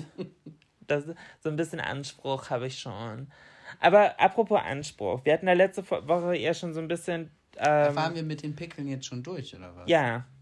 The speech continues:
Speaker 2: ich finde, die sind durch, das ist durch, das Thema.
Speaker 1: Ich muss aber ganz ehrlich sagen, du hast es angekündigt als, oh, das ist so ein Lückenfüller.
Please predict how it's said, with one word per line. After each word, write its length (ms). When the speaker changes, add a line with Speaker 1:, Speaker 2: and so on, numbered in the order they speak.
Speaker 2:
ich 160
finde, 160
die 120
sind 220
durch, 200
das 140
ist 160
durch, 140
das 180
Thema. 500
Speaker 1:
Ich 100
muss 200
aber 180
ganz 240
ehrlich 180
sagen, 220
du 100
hast 160
es 180
angekündigt 760
als, 400
oh, 260
das 160
ist 160
so 80
ein 80
Lückenfüller. 840